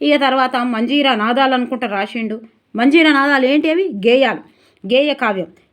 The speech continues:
ఇక తర్వాత ఈ వామునీళ్ళు బాగా తాగితే వివేక విజయము అనే ఖండ కావ్యంతోటి నలభై పుస్తకాలు కూడా రాసిండు. ఇక ఈయనకు బిరుదులు ఏంటి అంటే, ఈయన వామునీళ్ళు తాగి కవి లెక్క ఉండగానే కవి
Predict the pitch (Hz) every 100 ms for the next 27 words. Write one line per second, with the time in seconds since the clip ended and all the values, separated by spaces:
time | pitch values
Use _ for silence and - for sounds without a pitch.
0 | 247 277 277 262 277 269 262 233 233 262
1 | 262 247 190 202 233 214 214 214 202 -
2 | _ - 240 302 320 254 247 302 294 254
3 | 247 - _ 226 240 - 247 269 277 269
4 | 302 277 277 254 247 233 240 - _ -
5 | 233 247 277 247 - 320 330 277 262 269
6 | 208 185 165 - _ _ - 294 302 294
7 | 277 220 262 277 254 254 262 233 240 214
8 | 240 - _ - 269 247 240 269 294 277
9 | 254 247 247 254 233 247 247 240 233 233
10 | 226 220